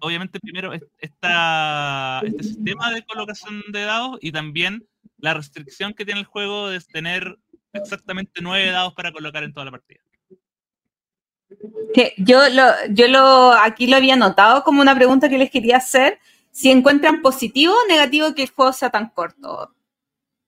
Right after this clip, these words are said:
Speaker 2: Como que les queda, que se quedan con gusto de, "Pucha, necesito tres dados más, una rondita más", o que se quedan con una satisfacción en el,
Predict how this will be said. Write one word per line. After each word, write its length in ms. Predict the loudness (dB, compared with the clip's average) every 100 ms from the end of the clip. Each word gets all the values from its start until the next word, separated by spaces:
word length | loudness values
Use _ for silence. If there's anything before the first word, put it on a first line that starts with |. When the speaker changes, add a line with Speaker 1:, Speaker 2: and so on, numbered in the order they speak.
| _ _ _ _
Speaker 2:
Como 300 | -8 -8 -4
que 280 | -4 -4 -12 _
les 320 | -6 -4 -4 -2
queda, 400 | 2 2 0 -8
que 140 | -16
se 140 | -12 -4
quedan 220 | -2 -2
con 200 | -4 -6
gusto 320 | -8 -6 -4
de, 300 | -2 -4 -8 _ _ _ _ -12
"Pucha, 360 | -8 -6 -6 -8
necesito 600 | -10 -12 -12 -8 -8 -4
tres 200 | -6 0
dados 280 | 0 0
más, 260 | -2 -2 -2 -4 _ _ _ _ _ _ _ -10
una 180 | -4
rondita 480 | -4 -4 -6 -6 -6
más", 420 | -4 -4 -6 _ _
o 220 | -4 -4
que 120 | -8
se 160 | -16 -12
quedan 260 | -8 -8 -8
con 200 | -12 -14
una 260 | -14 -10 -10
satisfacción 680 | -10 -16 -16 -18 -20 -16 -12
en 120 | -10
el, 260 | -10 -14